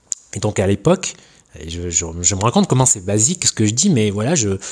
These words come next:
ça m'a permis de me rendre compte que, bah, c'était un peu comme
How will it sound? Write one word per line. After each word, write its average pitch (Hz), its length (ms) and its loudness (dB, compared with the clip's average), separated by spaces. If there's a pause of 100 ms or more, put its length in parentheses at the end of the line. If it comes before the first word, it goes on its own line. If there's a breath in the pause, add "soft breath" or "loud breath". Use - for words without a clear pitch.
(220 loud breath)
ça - 140 -4
m'a 101 120 0
permis 113 360 2
de 113 160 2
me 98 100 0
rendre 95 180 -2
compte 143 220 -4
que, 95 260 -2
bah, 92 180 -2
c'était - 240 -2
un 104 80 -2
peu 147 120 -4
comme 107 440 0